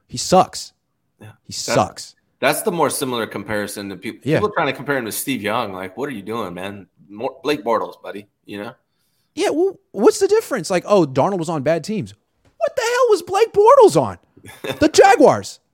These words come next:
Speaker 2: Yeah. And a lot of
Speaker 1: Yeah.
Speaker 2: stuff he does, he, he, a lot of stuff he does, it doesn't matter. Sam Darnold was recruited to college because of his arm talent and, you know, his athleticism. It's all good.
Speaker 1: Mm-hmm.
Speaker 2: But his senior year in high school, he threw nine interceptions.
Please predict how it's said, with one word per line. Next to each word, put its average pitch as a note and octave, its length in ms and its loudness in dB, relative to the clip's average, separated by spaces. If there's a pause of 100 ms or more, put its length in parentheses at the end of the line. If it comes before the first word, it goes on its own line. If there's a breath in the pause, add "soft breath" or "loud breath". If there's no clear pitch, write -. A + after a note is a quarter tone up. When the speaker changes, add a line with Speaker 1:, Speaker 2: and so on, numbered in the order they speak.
(220)
Speaker 2:
Yeah. F2+ 240 -10 (400 soft breath)
And C3+ 140 -4
a C3 60 2
lot F#4+ 100 6
of G#4 60 4
Speaker 1:
Yeah. G#3+ 140 0
Speaker 2:
stuff G2 160 -10
he E3 120 -14
does, C3+ 340 -4
he, A#2+ 200 -18
he, C3+ 320 -12
a A2+ 60 -12
lot G3+ 180 -6
of A3 80 -8
stuff - 200 -10
he E3+ 100 -16
does, B2 280 -6
it G#2 80 -16
doesn't G#2 240 -10
matter. G#2+ 240 -8 (380 soft breath)
Sam G3+ 280 -6
Darnold G#3+ 280 2
was A#2 220 -2
recruited B2+ 380 -8
to G2 80 -14
college A#2+ 360 -4
because G#2+ 240 -10
of G#2 80 -12
his F#2+ 120 -12
arm A2 280 -6
talent E3+ 400 -10 (440)
and, G#2+ 240 -10
you A2+ 160 -14
know, G2+ 120 -8
his F#2 120 -12
athleticism. A#2 760 -10
It's - 140 -18
all E3 160 -2
good. C#3+ 260 -2
Speaker 1:
Mm-hmm. G#3 100 -2 (680)
Speaker 2:
But C3+ 120 -6
his D3+ 200 -6
senior F3+ 240 -10
year D#3 160 -6
in C#3+ 60 -8
high E3 160 -6
school, D3 200 -8
he A#2 60 -4
threw A#2 180 -12
nine G#2 200 -10
interceptions. - 760 -18